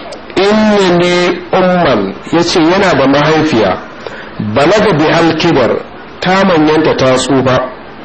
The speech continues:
"wa annaha la taqdi hajatuha," in ta ji fitsari ko ba haya, ba ta iya tashi ta je ban ɗaki ta yi fitsarin nan ko ba haya,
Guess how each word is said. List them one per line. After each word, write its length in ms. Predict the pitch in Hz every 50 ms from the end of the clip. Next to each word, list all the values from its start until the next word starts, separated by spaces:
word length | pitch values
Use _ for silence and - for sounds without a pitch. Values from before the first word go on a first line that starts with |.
| - - - - - - - - - -
"wa 160 | 123 135 147 - 165
annaha 800 | 196 214 220 233 226 226 208 190 165 147 139 131 127 117 107 107
la 440 | 113 131 160 190 196 196 196 196 196
taqdi 580 | - 214 214 220 214 196 180 160 156 170 170 170 175 165 - -
hajatuha," 840 | - 180 185 185 190 190 190 175 165 196 196 - 165 131 110 110 107 104 104 - - - - - - - - - - - -
in 220 | - 180 180 196 190
ta 80 | 196 190
ji 100 | 175 196
fitsari 520 | 190 196 190 185 190 196 185 185 180 190 190 180
ko 180 | - 180 190 180
ba 140 | 180 196 180
haya, 400 | 165 160 175 175 175 170 165 160 165 160 - - - - - - - - - - - - - - - - - - - - - -
ba 100 | 285 311 339 -
ta 100 | - 202 170
iya 200 | 160 185 185 165 165
tashi 340 | - 175 180 180 160 165
ta 80 | 147 135
je 180 | 139 143 160 165
ban 240 | 160 185 175 175 -
ɗaki 320 | 165 165 165 165 165 151
ta 100 | - 127
yi 60 | 127
fitsarin 480 | 127 151 - - 165 165 165 165 170 160
nan 140 | 147 147 139
ko 120 | 143 151 160 156
ba 120 | 165 160 151
haya, 320 | 139 143 147 - -